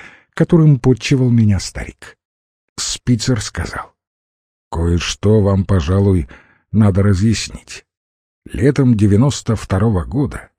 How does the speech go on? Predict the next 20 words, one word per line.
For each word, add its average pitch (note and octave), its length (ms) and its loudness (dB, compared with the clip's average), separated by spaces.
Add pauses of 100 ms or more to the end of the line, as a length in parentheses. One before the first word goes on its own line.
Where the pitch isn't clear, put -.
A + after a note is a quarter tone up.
(260)
мне A#1 260 -8
удалось C3 480 2
заполучить A#2 760 2
в - 80 -14
свои G#2 400 2
руки C#3 480 2
почти - 640 -2
все C3+ 680 2
менее G#2+ 760 4
значительные G#2+ 920 4
долговые A2 640 2
расписки A#2 800 -2 (440)
«Ц». - 460 -6 (520)
Я D#3+ 140 0
работал C#3+ 440 2
на B2 160 4
паях C#3+ 540 0 (180)
с - 160 -10
одним C#3+ 480 0
банком. - 480 -4